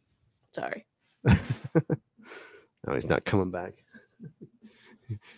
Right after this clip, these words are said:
Speaker 2: You're gonna have to message him. <laughs> All right. Anyway.
Speaker 1: Um, tell Tim to have a tour of the parts department.
Speaker 2: Yes, I didn't go through parts. They wanna see the backlog of parts and stuff.
Speaker 1: Yes, they do.
Speaker 2: <laughs>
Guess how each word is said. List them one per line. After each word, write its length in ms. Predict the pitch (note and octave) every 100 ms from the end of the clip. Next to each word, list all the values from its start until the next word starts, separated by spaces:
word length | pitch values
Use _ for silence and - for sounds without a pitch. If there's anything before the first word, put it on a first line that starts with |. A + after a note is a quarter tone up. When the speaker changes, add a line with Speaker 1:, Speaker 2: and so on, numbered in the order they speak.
| _ -
Speaker 2:
You're 140 | F2+
gonna 120 | E2+
have 100 | D2
to 80 | -
message 320 | F2 D#2 -
him. 260 | F#2 E2+ - -
<laughs> 180 | A2 G2 D3+ - C3 - - - _ _ - - - - - -
All 160 | G2+ F#2
right. 220 | F2 - - -
Anyway. 540 | A2+ A2+ G2+ F#2+ F#2+ E2+ _ _ _ _ -
Speaker 1:
Um, 340 | A#3+ A3+ A3
tell 220 | A3 B3+ C4
Tim 280 | - C4
to 80 | B3
have 140 | A#3+ A3+
a 100 | G#3+ - -
tour 340 | - B3+ B3 -
of 100 | A3
the 60 | G#3
parts 320 | - G#3 G#3
department. 460 | G3 G3 F#3+ - - - _ _ _ _ _ _ _ _ _ -
Speaker 2:
Yes, 280 | G2+ F#2
I 60 | A2+
didn't 180 | C#3 G#2
go 140 | G#2+
through 340 | G2+ - F2+ F2+
parts. 520 | - G1+ - - - -
They 60 | A2+
wanna 200 | G2+ F#2+
see 140 | - F#2+
the 100 | D#2+
backlog 520 | D#2+ E2 G#2+ G#2 G#2+
of 100 | F2+
parts 320 | G2+ E2 -
and 80 | G#2+
stuff. 260 | - A#3+ C4
Speaker 1:
Yes, 200 | C4 -
they 140 | F#3
do. 240 | F#3+ F#3+ - C3+ A3 A3+ -
Speaker 2:
<laughs> 200 | A3 -